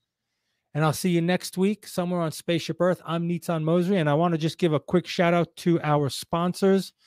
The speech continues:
Cornerstone Investment Partners, if you're looking to invest and diversify your portfolio into commercial real estate. Then we've got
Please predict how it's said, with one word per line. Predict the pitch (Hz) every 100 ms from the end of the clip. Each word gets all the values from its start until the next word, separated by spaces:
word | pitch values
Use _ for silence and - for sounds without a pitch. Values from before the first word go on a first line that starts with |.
| - - - - _ -
Cornerstone | 190 185 - 180
Investment | 165 175 180 190 -
Partners, | 180 175 190 170
if | 147 -
you're | 143
looking | 151 170 175
to | - 165
invest | 147 127 123 165 - -
and | 135 131
diversify | 127 127 147 156 160 - 156
your | 143 139
portfolio | - 139 - 165 165 160
into | 135 - 135
commercial | 131 147 143 147
real | 131 160 180
estate. | - 208 214 - _ _ _ _ - - - - _ _ _ _ _
Then | 131 165 180
we've | 175 160
got | 147 175 165